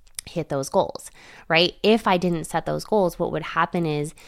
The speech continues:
I would perpetuate same, same results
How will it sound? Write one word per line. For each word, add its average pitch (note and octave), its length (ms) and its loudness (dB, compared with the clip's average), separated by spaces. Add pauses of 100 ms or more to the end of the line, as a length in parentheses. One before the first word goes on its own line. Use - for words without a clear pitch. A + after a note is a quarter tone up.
(120)
I E3 120 2
would E3 120 0
perpetuate A#3+ 960 -2
same, E3 280 -2
same D#3 240 -6
results D3+ 800 -6